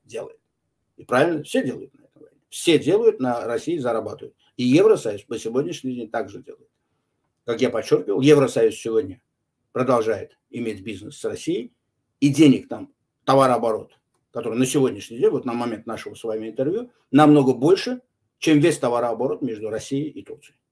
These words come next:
Это так, к слову. Но почему-то на эту тему никто не говорит, а на эту тему говорят. Вывод. Значит, кому-то это не нравится, да? Ну, мы должны, я провожу экспертизу, я провожу экспертизу, поэтому постараюсь свои личные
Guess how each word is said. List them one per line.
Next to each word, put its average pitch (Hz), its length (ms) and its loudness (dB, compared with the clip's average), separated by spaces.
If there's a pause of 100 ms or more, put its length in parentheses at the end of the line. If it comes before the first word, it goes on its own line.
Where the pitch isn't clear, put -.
(580)
Это 110 180 -8
так, - 280 -2
к - 80 -20
слову. - 340 -8 (600)
Но 131 120 0
почему-то 151 340 2
на 147 340 2
эту 147 180 2
тему 202 180 0
никто 202 240 0
не 214 80 0
говорит, 190 400 0 (460)
а 123 100 -8
на 120 120 -4
эту - 180 0
тему 156 240 -2
говорят. 110 460 -12 (640)
Вывод. 147 400 0 (360)
Значит, 135 260 -4
кому-то 139 360 0
это 147 160 -4
не 123 100 0
нравится, 110 460 -10
да? - 180 -18 (520)
Ну, 156 100 2
мы 143 140 4
должны, 127 380 -2
я 135 300 0 (140)
провожу 123 380 -2
экспертизу, 151 680 -4
я 117 120 -12
провожу 113 360 -8
экспертизу, 180 560 -6 (280)
поэтому 131 240 -4
постараюсь 135 500 -2
свои 120 240 -4
личные 123 540 -4